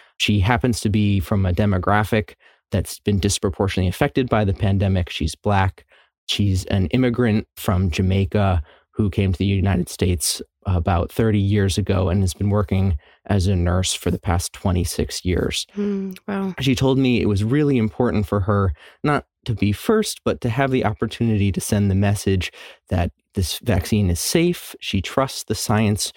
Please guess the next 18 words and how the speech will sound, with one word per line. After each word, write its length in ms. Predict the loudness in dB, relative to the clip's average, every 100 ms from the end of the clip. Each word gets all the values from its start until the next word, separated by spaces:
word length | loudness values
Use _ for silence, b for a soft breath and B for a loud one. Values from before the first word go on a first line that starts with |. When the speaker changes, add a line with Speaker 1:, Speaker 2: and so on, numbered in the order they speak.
| B B -10
Speaker 1:
She 160 | -2
wanted 380 | 2 2 2 0
to 100 | -2
show 600 | -2 0 2 2 2 0 b b b
to 600 | -6 -2 0 2 0 -2 -2
people 380 | -4 -2 -2 -2
of 180 | -2 -4
color 380 | 0 2 2 2
and 180 | 0 0
minorities 720 | 0 0 0 2 2 0 -2 -4
that 220 | -4 -4 -4
haven't 300 | -2 -2 -2
historically 720 | -2 0 0 0 0 0 0 B B B 0
been 200 | 0 2
treated 380 | 0 2 2 0
the 100 | -2
best 480 | 0 0 -2 -6
by 320 | -2 0 0